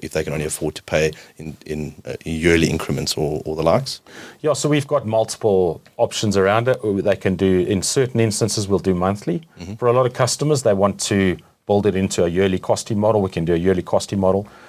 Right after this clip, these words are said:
Speaker 2: But the key thing for us is when we, we scope it and we build it, it's around protecting the entire customer security environment.
Speaker 1: Okay.
Speaker 2: And that's, that's the way we build it out. The way we,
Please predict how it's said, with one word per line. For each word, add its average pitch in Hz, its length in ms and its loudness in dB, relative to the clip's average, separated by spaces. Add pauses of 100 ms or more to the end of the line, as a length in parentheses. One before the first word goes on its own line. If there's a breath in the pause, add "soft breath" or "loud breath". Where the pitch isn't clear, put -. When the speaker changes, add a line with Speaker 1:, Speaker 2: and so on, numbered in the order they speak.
(160 loud breath)
Speaker 2:
But 117 140 0
the 123 80 2
key 160 280 0
thing 147 220 0
for 104 200 2
us 82 180 0
is 87 140 -4
when 104 180 2
we, 107 300 2
we 101 120 -4
scope - 540 0
it 143 80 2
and 127 80 0
we 95 140 0
build 117 320 0
it, 202 200 -6 (360 loud breath)
it's 104 180 -6
around 104 480 2
protecting 104 560 -2
the 92 80 0
entire 90 520 0
customer 80 640 -4 (160)
security - 560 0
environment. 69 520 -6 (120)
Speaker 1:
Okay. - 240 -8 (120)
Speaker 2:
And 92 120 0
that's, - 320 2
that's 110 260 -2
the 110 80 0
way 92 220 2
we 87 180 -2
build 90 240 0
it 87 80 2
out. 82 140 0
The 95 80 2
way 123 340 0 (400 loud breath)
we, 113 380 0